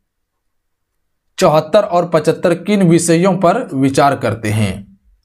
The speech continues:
तो मंत्री परिषद पर विचार करते हैं, ध्यान रखिएगा। अनुच्छेद चौहत्तर और पचहत्तर जो है, ये मंत्री परिषद विषयों पर विचार करते हैं। अगला क्वेश्चन देख लीजिए फ्रेंड कि चीन में उन्नीस सौ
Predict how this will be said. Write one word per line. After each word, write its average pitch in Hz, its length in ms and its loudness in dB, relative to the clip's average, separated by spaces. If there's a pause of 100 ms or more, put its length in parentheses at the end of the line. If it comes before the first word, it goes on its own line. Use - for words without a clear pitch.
(1300)
तो 131 60 -2
मंत्री 170 440 2
परिषद 190 440 0
पर 185 80 2
विचार 160 340 2
करते 151 300 0
हैं, 165 100 0
ध्यान 139 240 0
रखिएगा। 156 320 2 (160)
अनुच्छेद 143 420 0
चौहत्तर 143 380 0
और 160 240 -2
पचहत्तर 185 380 0
जो 143 160 0
है, 170 300 -2
ये 131 80 -2
मंत्री 139 400 0
परिषद 180 520 -2
विषयों 127 380 -2
पर 151 160 0
विचार 107 380 -2
करते 85 340 -10
हैं। 98 440 -10 (420)
अगला 110 220 0
क्वेश्चन 147 340 0
देख 147 140 -2
लीजिए 143 240 0
फ्रेंड 180 280 -2
कि 139 200 0
चीन 220 420 0
में 202 180 0
उन्नीस 151 360 0
सौ 165 60 2